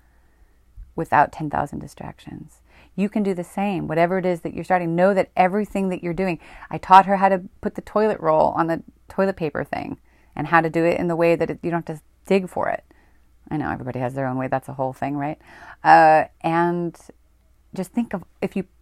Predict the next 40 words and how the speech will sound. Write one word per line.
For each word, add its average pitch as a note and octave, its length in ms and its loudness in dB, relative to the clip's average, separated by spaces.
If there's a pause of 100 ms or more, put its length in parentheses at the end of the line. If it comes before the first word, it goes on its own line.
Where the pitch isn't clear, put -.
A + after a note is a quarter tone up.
(120)
put - 240 2
all G#3+ 180 8
those G3+ 180 -2
pieces F3+ 340 -10
together, E3 600 -4
all F#3+ 100 4
those G3+ 180 -4
pieces, - 380 -8
all E3+ 120 -2
those G3 200 -6
things F#3 240 -6
that E3+ 200 -4 (360)
your E3+ 140 -8
children E3+ 600 -4
learn F#3+ 360 -2
to F#3 100 -8
do D#3+ 420 -2 (120)
by D#3 240 0
themselves, - 880 -2 (440)
your C#3+ 240 -6
employees, F#3+ 680 0
if E3+ 160 -6
you're D#3 100 -6
an D#3 80 -4
employer, E3+ 800 2 (400)
you C#3 100 -8
let D3+ 360 2
them E3+ 160 -4
do D#3+ 360 0
things D#3 200 -6
by D3+ 460 4
themselves, D3 880 4
then D3 320 -2
you D3 380 -4
get D3 280 2
more C#3+ 240 -4
space D3 400 -10
to - 140 -16
do D3+ 340 -4
other - 280 -8